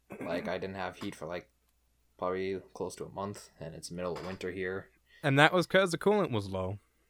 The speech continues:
Speaker 1: It was very low. Like, we had to put over a gallon of coolant in the actual thing to get me some heat back, thankfully, which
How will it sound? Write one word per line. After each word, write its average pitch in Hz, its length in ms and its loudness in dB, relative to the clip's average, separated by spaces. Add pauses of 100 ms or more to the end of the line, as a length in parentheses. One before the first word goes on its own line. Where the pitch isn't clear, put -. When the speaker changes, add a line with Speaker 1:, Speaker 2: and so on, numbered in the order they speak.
(140)
Speaker 1:
It 165 100 4
was 104 140 0
very 98 260 2
low. 65 300 -10
Like, 85 140 -8
we 107 80 -2
had 110 60 0
to 98 60 -6
put 104 140 0
over 101 180 2
a 87 80 -2
gallon 90 340 -2
of 82 200 -6
coolant 95 420 -4
in 85 200 -8 (180)
the 87 80 -6
actual 90 260 -6
thing 98 280 -8
to 78 200 -8 (160)
get 87 140 -6
me 92 180 -8
some 78 220 -6
heat 101 180 -8
back, - 280 -12
thankfully, 85 440 -8
which - 460 -12